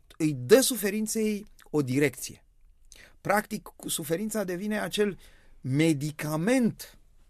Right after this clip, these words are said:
farmacon, da? Prin care omul își regăsește sănătatea, sănătatea fiind întoarcerea în sine, adică în-, întoarcerea către Dumnezeu. Pe când aici, pe când în, în filozofia antică, de exemplu,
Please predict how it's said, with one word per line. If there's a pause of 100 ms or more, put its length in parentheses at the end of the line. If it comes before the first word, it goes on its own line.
(300)
farmacon, (540)
da? (520)
Prin
care
omul
își
regăsește
sănătatea, (280)
sănătatea
fiind (220)
întoarcerea
în
sine,
adică
în-, (240)
întoarcerea
către
Dumnezeu. (420)
Pe
când
aici, (680)
pe
când
în,
în
filozofia
antică,
de
exemplu,